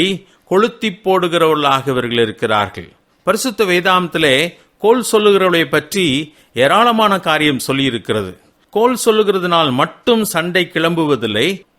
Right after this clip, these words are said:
அநேக காரணங்கள் உண்டு என்றும் பரிசுத்த வேதாகமம் சொல்லுகிறது. இருபத்தி ஆறாவது அதிகாரம் இருபதாவது வசனத்தை வாசிக்கிறேன் பாருங்கள்.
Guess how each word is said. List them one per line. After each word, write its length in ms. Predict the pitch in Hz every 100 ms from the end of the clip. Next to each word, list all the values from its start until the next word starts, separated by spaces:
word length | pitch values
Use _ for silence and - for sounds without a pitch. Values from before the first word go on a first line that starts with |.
| _ _
அநேக 500 | 120 160 226 262 262
காரணங்கள் 640 | 247 190 196 196 202 185 165
உண்டு 200 | 180 185
என்றும் 420 | 160 147 214 175 147 - _ _
பரிசுத்த 400 | 190 202 196 180
வேதாகமம் 680 | 151 151 147 127 131 120 -
சொல்லுகிறது. 460 | 120 104 107 95 90 - _ _ 160
இருபத்தி 440 | 214 247 - 220
ஆறாவது 560 | 139 139 202 220 202 170
அதிகாரம் 560 | 151 147 135 110 120 156 _ _ _ _
இருபதாவது 560 | 156 220 233 220 190 151
வசனத்தை 400 | 143 143 120 123
வாசிக்கிறேன் 680 | 113 117 - 120 110 110 101
பாருங்கள். 420 | 107 101 95